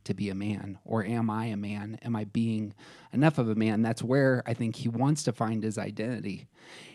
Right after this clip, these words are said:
And it's why he's so easily manipulated and why so many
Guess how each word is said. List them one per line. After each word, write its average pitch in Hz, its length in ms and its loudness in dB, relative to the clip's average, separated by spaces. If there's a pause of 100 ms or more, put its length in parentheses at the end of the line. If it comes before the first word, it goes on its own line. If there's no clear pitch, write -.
(120)
And 127 160 2
it's 110 160 0
why 113 220 4
he's 110 260 0
so 107 340 2 (360)
easily 127 640 2
manipulated 117 760 4
and 110 120 0
why 117 160 2
so 117 300 2
many 113 640 0